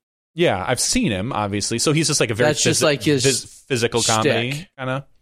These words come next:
Speaker 2: Well, it's not necessarily that it's physical comedy, but for whatever reason, and I honestly, I don't, I, I haven't watched enough of him to know for sure,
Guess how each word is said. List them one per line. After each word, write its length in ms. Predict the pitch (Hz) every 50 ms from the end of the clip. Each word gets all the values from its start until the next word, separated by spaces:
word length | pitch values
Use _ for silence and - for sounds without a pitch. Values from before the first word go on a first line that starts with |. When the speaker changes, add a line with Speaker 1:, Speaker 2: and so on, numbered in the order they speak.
| _ _ _ _ _ _ _ _ _ _ _ _ _ _ _ _
Speaker 2:
Well, 240 | 294 311 311 277 240
it's 180 | 262 254 226 -
not 160 | 330 320 349 339
necessarily 420 | 311 247 - - 233 233 214 190
that 120 | 165 147
it's 140 | 135 123 -
physical 440 | - - 180 147 160 147 - 135 120
comedy, 500 | - - 185 214 233 196 139 117 120 120
but 220 | 123 143 135 110 -
for 120 | - 147
whatever 400 | 139 127 147 160 165 151 127 123
reason, 360 | 120 139 165 160 120 127 110 107
and 80 | 113 117
I 140 | 123 123 -
honestly, 380 | - 120 123 120 110 - 127 117
I 40 | 107
don't, 180 | 113 113 110 - _ _ _
I, 140 | 120 117 - -
I 60 | - 110
haven't 220 | 120 117 117 107
watched 240 | 113 117 113 - -
enough 280 | 117 113 127 139 - -
of 140 | 131 110 110
him 140 | 107 107 107
to 60 | 104
know 140 | 104 107 98
for 120 | - - 110
sure, 400 | - - 208 202 139 110 104